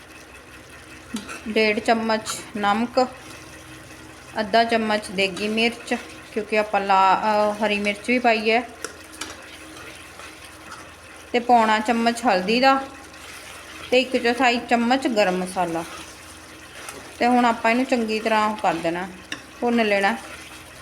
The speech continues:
ਤਾਂ ਕਿ ਇਹ ਤੇਲ ਛੱਡ ਜੇ। ਫਿਰ ਤੇ ਆਪਣਾ ਮਸਾਲਾ ਭੁੱਜ ਗਿਆ ਜੀ, ਆ ਦੇਖੋ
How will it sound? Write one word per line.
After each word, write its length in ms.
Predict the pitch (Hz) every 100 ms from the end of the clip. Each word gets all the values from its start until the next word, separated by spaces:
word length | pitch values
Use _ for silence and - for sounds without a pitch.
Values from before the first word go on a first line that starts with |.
| - - - - - - - - - - - - - - 220
ਤਾਂ 140 | 208
ਕਿ 240 | 202 214 220
ਇਹ 300 | 220 226 240 - - - - - - - - - -
ਤੇਲ 260 | 226 220 214
ਛੱਡ 240 | 240 202
ਜੇ। 180 | 190 208
ਫਿਰ 340 | 240 214 233 - - - - - - - - - - - - - - - - - - - - - - - - - - - - - - - - - - _ - - - - - - - - - - - -
ਤੇ 80 | 220
ਆਪਣਾ 200 | 202 202
ਮਸਾਲਾ 680 | 202 196 202 190 185 190 190
ਭੁੱਜ 340 | 190 233 160
ਗਿਆ 220 | 170 180
ਜੀ, 140 | 180 190
ਆ 80 | 190
ਦੇਖੋ 340 | 180 -